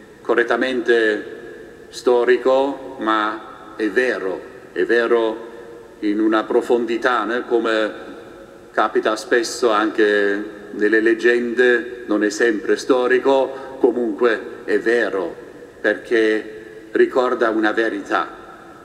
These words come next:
Giovanni il Battista con il suo indice indica Gesù, ci guida verso Gesù. E così è diventato modello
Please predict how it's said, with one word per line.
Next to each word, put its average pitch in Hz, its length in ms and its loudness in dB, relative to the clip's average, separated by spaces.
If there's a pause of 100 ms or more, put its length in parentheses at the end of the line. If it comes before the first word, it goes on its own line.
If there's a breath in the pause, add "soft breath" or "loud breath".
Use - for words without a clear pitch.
(600)
Giovanni 120 420 0
il 120 100 0
Battista 113 1200 -2
con 104 180 -2
il 104 200 -2
suo 127 320 2
indice 104 920 0 (880)
indica 120 640 0
Gesù, 104 440 -2 (1200)
ci - 120 -8
guida 113 920 -2
verso 101 460 0
Gesù. 175 400 -2 (1600)
E 95 100 -4
così - 1000 -2
è - 100 0
diventato 123 520 0
modello 131 680 2